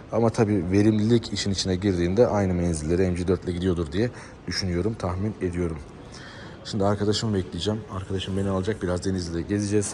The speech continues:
Ondan sonra araç serviste hazır olduktan sonra arayacaklar beni. Dokuz buçukta vermiştim arabayı. On iki buçukta hazır. Tabii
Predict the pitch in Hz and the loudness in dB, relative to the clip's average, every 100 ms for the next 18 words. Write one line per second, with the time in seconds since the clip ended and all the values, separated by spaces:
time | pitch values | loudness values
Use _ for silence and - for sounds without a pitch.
0 | 90 98 92 85 87 82 87 82 95 90 | -4 -2 0 -2 -2 -2 -2 -2 -2 -2
1 | 85 98 95 - 95 101 87 - 95 87 | -2 0 0 0 -2 -2 -4 -2 -2 -2
2 | - 107 101 - 87 95 113 95 90 98 | -4 -2 -2 -4 -4 -4 -4 -4 -4 -2
3 | 87 92 85 90 120 - - - - - | -4 -2 -2 0 -2 -6 -14 -14 -12 -10
4 | - - - - - - - - 139 135 | -8 -10 -10 -10 -8 -8 -8 2 4 6
5 | 170 156 - - 131 127 120 117 - 123 | 4 4 0 2 6 6 4 2 2 2
6 | 113 110 151 165 151 143 131 131 - 151 | 4 6 6 6 6 4 2 0 4 6
7 | 143 131 110 135 127 139 | 8 6 4 4 6 6